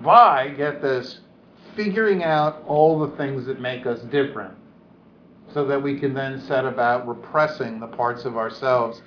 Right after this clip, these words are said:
that we believe other people won't like. So when people get caught up in self-obsessive, "Why me? Why is this happening? What will happen to me in the future?"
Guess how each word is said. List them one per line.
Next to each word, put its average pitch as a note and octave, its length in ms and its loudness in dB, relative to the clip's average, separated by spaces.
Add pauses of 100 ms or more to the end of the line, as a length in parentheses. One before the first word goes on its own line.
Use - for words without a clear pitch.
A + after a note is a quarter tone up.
(260)
that B2+ 160 0
we B2+ 100 4
believe B2+ 440 2
other A#2+ 240 -4
people A#2+ 300 -6
won't A2+ 260 -8
like. A2 300 -2 (1080)
So F#3 140 4
when F3 220 6
people G3 580 2 (240)
get D#3 240 -2
caught E3 400 6
up D#3 440 4
in C3 200 -8
self-obsessive, C3+ 1400 -4 (520)
"Why C3+ 300 2
me? C3 300 -4
Why B2 260 0
is B2+ 160 -4
this A#2 140 -12
happening? A#2+ 680 -6
What A#2 160 -6
will A#2 100 -6
happen A#2+ 280 -2
to A#2+ 60 -6
me A#2+ 120 -8
in A#2 60 -8
the A2+ 100 -12
future?" A#2 600 -8